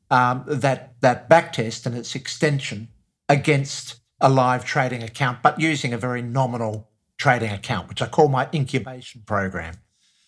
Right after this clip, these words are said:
So that's where then I'm cross-checking between my live trading results and against my back test result, looking at all of the assumptions I've made,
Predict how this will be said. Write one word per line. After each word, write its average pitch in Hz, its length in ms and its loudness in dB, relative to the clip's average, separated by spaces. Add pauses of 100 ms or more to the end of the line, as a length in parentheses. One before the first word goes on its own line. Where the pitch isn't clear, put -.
(160)
So 165 140 2
that's 220 260 2
where 165 240 0
then 151 260 0
I'm 139 260 -4
cross-checking 156 840 -4
between 135 300 -4
my 127 140 -2
live 127 360 -6
trading 127 340 -10
results 117 840 -6
and 117 440 -4
against 127 380 -4
my 117 80 -4
back 113 280 -6
test 113 220 -6
result, 98 400 -6
looking 151 280 -4
at 135 80 0
all 123 140 -4
of 113 120 -12
the 123 80 -20
assumptions 123 500 -16
I've 117 300 -2
made, 143 500 0